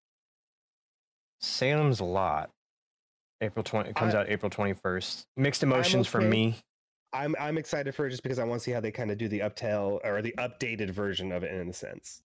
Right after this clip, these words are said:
Speaker 2: That I'm
Speaker 1: Yeah.
Speaker 2: excited for it.
Speaker 1: Yeah, I, I get that. I get that. It's just
Speaker 2: Will
Speaker 1: that
Speaker 2: I like it? That's another story.
Speaker 1: Yeah, I, I gotta see how they
Speaker 2: <laughs>
Speaker 1: do it for me to be like, "I, I liked it, I didn't like it." This one, I'm like, "Uh, we'll see."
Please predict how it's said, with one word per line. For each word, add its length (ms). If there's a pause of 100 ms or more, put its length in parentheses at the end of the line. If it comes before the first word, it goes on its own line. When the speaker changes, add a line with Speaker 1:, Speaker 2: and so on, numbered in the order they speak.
(120)
Speaker 2:
That 200
I'm 120
Speaker 1:
Yeah. 160
Speaker 2:
excited 240
for 160
it. 100 (2250)
Speaker 1:
Yeah, 280
I, 120 (140)
I 40
get 200
that. 240 (440)
I 80
get 160
that. 220
It's 240
just 220
Speaker 2:
Will 100
Speaker 1:
that 100
Speaker 2:
I 40
like 260
it? 120
That's 200
another 240
story. 340 (340)
Speaker 1:
Yeah, 300 (220)
I, 180
I 140
gotta 140
see 140
how 160
they 120
Speaker 2:
<laughs> 20
Speaker 1:
do 200
it 100
for 100
me 140
to 80
be 160
like, 240
"I, 200
I 160
liked 300
it, 140
I 80
didn't 240
like 240
it." 100
This 180
one, 120
I'm 180
like, 240
"Uh, 320
we'll 120
see." 320